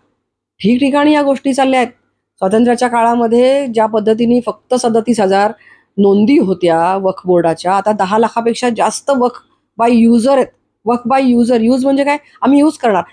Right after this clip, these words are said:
आम्ही नमाज पडणार, पहिल्यांदा चार जण येतात, मग चाळीस जण येतात, मग चारशे जण येतात, आणखीन काही जण येत राहणार. अशा पुण्यातल्या कितीतरी जागा आहेत ज्या मी सतत पाठपुरावा करते, कधी जिल्हाधिकाऱ्यांना पत्र देते, कधी महानगरपालिका आयुक्तांना पत्र देते की या जागेमध्ये, या जा-, ही जागेची मालकी त्यांची नाहीये,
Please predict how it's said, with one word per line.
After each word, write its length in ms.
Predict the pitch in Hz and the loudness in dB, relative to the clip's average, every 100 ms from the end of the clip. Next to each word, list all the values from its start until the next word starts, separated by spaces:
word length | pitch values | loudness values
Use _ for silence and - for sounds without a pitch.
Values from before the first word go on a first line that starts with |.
| _ - | _ -2
आम्ही 160 | 247 | 0
नमाज 280 | 254 247 262 | 0 0 -2
पडणार, 340 | - 226 185 | -2 -2 -2
पहिल्यांदा 340 | 180 214 233 254 | 0 0 0 0
चार 240 | 247 247 | 0 0
जण 180 | 247 247 | 0 0
येतात, 220 | 240 247 | 0 0
मग 140 | 240 240 | -2 -2
चाळीस 260 | 233 233 | 0 0
जण 160 | 233 233 | 0 0
येतात, 220 | 233 240 | -2 -4
मग 60 | 233 | -4
चारशे 320 | 233 220 233 | -4 -2 -2
जण 160 | 240 233 | -2 0
येतात, 240 | 233 233 - - - | 0 -2 -4 -14 -4
आणखीन 280 | 202 190 247 | -2 0 0
काही 180 | 240 233 | 2 2
जण 180 | 240 | 2
येत 200 | 240 233 | 2 0
राहणार. 260 | 226 226 226 - _ _ _ _ _ - | -2 -2 -4 -8 _ _ _ _ _ -6
अशा 200 | 208 285 | -2 -2
पुण्यातल्या 420 | 277 277 277 302 | 0 0 0 -4
कितीतरी 420 | 311 285 330 359 | -2 -2 2 2
जागा 240 | 339 320 320 | 2 0 0
आहेत 140 | 285 - _ _ _ _ - | -2 -6 _ _ _ _ -6
ज्या 220 | 180 247 269 | 0 0 2
मी 280 | 285 311 | 2 2
सतत 380 | 311 254 - 359 359 | 0 -2 -2 -4 -2
पाठपुरावा 420 | 311 294 285 285 | -4 -2 0 0
करते, 260 | 277 247 196 | 0 -2 -2
कधी 180 | 196 208 | -2 0
जिल्हाधिकाऱ्यांना 640 | 220 240 254 262 269 269 | 0 2 2 0 0 0
पत्र 260 | 254 254 262 | -2 -2 0
देते, 280 | 262 247 262 | -2 0 -2
कधी 220 | 247 240 240 | 0 0 0
महानगरपालिका 640 | 208 202 220 247 247 247 | 0 0 -2 -2 -4 -2
आयुक्तांना 420 | 254 240 240 262 | -2 -2 -4 -4
पत्र 240 | 254 240 247 | -4 -4 -2
देते 220 | 247 247 262 - - - | -2 -2 -6 -16 -10 -2
की 80 | |
या 120 | 254 247 | 0 2
जागेमध्ये, 480 | 247 247 254 254 | 0 0 0 0
या 120 | 254 247 | 0 0
जा-, 200 | 240 220 | 0 -2
ही 100 | 233 | -2
जागेची 360 | 233 240 254 | -2 -2 -6
मालकी 320 | 240 208 196 | -4 -4 -4
त्यांची 280 | 269 262 247 | -4 -4 -2
नाहीये, 280 | 247 247 240 | -2 0 -2